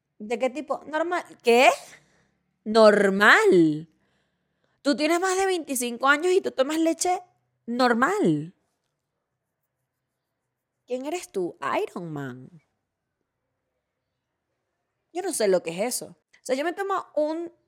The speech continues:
dedo. Eh, primero que nada, a mí no me gusta la leche. Eh, está bien, pueden sacar esto de contexto, no me importa, no tenemos doce años. No me gusta la leche. Y un dedo de leche me voy en vómito. Pero en el café es rica.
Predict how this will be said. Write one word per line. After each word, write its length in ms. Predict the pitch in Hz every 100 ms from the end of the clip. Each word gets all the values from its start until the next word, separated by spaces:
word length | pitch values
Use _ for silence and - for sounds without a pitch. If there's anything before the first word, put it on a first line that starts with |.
| _
dedo. 500 | 220 196 240 240 254 -
Eh, 120 | 220 254
primero 280 | 262 339 427
que 100 | 277
nada, 280 | 269 302 -
a 100 | 240
mí 80 | 240
no 60 |
me 80 | 254
gusta 260 | 262 254 269
la 140 | 214
leche. 420 | 196 185 - 240 -
Eh, 200 | 190 180
está 240 | 180 185
bien, 400 | 202 190 196 196 -
pueden 360 | 202 202 202
sacar 220 | 226 202
esto 160 | 190 -
de 60 | 202
contexto, 500 | 190 220 226 254 233
no 60 |
me 60 | 196
importa, 580 | 185 226 226 262 269 -
no 140 | 185
tenemos 260 | 180 180 180
doce 220 | 170 175
años. 260 | - - _ _ - - _ _
No 100 | 240
me 80 | 285
gusta 220 | 302 320
la 100 | 254
leche. 400 | 220 202 190 - _ _ _ _ _ _ _ _ _ _ _ _ _ _ _ _ _
Y 260 | 262 254 - -
un 260 | 285 311
dedo 220 | 302 311
de 60 | 269
leche 260 | 214 - 226
me 100 | 214
voy 160 | 202
en 140 | 214 220
vómito. 540 | 240 170 156 151 156 _ _ _ _ _ _ _ _ _ _ _ _
Pero 180 | 262 269
en 100 | 269
el 140 | 269
café 340 | 269 269 330 294
es 60 |
rica. 420 | 277 214 - -